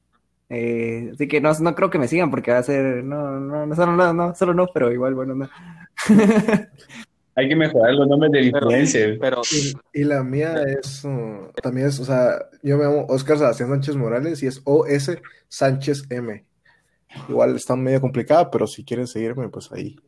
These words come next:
Speaker 4: ahí
Speaker 1: No,
Speaker 4: estamos.
Speaker 1: hombre, y además ya saben que el hombre está dispuesto a tener, eh, relaciones en pandemia. Eh, no, no,
Speaker 2: Sí, pues.
Speaker 1: pero,
Speaker 4: A
Speaker 1: pero,
Speaker 4: larga,
Speaker 1: pero,
Speaker 4: a, a,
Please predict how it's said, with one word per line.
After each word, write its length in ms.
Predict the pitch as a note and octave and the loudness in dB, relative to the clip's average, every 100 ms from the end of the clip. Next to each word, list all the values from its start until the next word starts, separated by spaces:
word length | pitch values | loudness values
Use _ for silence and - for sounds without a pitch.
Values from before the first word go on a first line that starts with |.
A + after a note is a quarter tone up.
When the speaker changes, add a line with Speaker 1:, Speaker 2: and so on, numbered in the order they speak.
| _ | _
Speaker 4:
ahí 100 | - | -8
Speaker 1:
No, 40 | B2+ | -4
Speaker 4:
estamos. 160 | A2 A2+ | 0 2
Speaker 1:
hombre, 200 | D3 B2 | 2 4
y 60 | |
además 400 | C3 C3 B2 C3 | 4 2 0 2
ya 100 | D3+ | 2
saben 280 | D3 C#3+ D#3+ | 2 0 0
que 120 | D3+ | -2
el 80 | A#2 | -2
hombre 200 | A#2+ C#3 | -2 -4
está 160 | C#3+ C#3 | 0 0
dispuesto 600 | C3+ C3+ C3+ C3+ C3 D3 | 0 -2 -2 -2 0 0
a 480 | B2 A2+ G#2+ G#2+ - - | 0 -2 -4 -8 -12 -10
tener, 420 | A#2 A2+ A#2 A#2 | -8 -4 -4 -2
eh, 180 | A#2+ G#2+ | -6 -6
relaciones 600 | A#2+ A#2 A2 A2+ A#2+ B2+ | -6 -4 -4 -4 -6 -4
en 240 | B2 A2 | -6 -8
pandemia. 580 | A2+ G#2 G#2 B2+ A#2+ G#2+ - _ _ _ _ _ _ | -8 -8 -6 -4 -6 -10 -16 _ _ _ _ _ _
Eh, 220 | C3+ C3+ | 2 4
no, 60 | D3+ E3 | 4 2
no, 100 | D#3+ B2+ | 0 0
Speaker 2:
Sí, 60 | D#3+ E3+ | 0 2
pues. 180 | B2 B2+ | 2 4
Speaker 1:
pero, 200 | - E3+ | 6 8
Speaker 4:
A 160 | - - | 8 8
Speaker 1:
pero, 260 | - D#3 | 8 8
Speaker 4:
larga, 80 | D#3+ | 8
Speaker 1:
pero, 140 | - - | 8 6
Speaker 4:
a, 100 | |
a, 60 | C#3 | 6